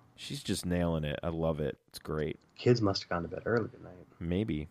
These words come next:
Speaker 1: Well, Eden's bedtime is seven o'clock. Elias,
Speaker 2: Yeah.
Speaker 1: he's all over the place. He's a small baby.
Speaker 2: <clears throat> Yeah,
Speaker 1: He
Speaker 2: they
Speaker 1: is
Speaker 2: do
Speaker 1: a,
Speaker 2: that.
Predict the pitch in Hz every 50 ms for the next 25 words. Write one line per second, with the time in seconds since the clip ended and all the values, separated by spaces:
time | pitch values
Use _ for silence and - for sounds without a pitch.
0 | - - - 143 156 156 156 151 - 165 185 185 165 143 120 107 117 104 87 -
1 | 104 95 92 87 87 82 80 73 71 - - - - - - - 90 82 69 71
2 | 69 67 - - - - - - - - - _ _ _ - _ _ - 107 110
3 | 113 120 127 127 113 101 90 - 160 156 156 117 113 98 90 82 80 73 65 60
4 | 53 55 60 62 - - - - - - - 107 101 95 90 - - - 90 78
5 | 73 73 71 - 78 76 67 64 - 69 69 - - _ _ _ _ - - -
6 | - 90 80 78 78 80 - - - - - 135 95 92 85 76 76 - -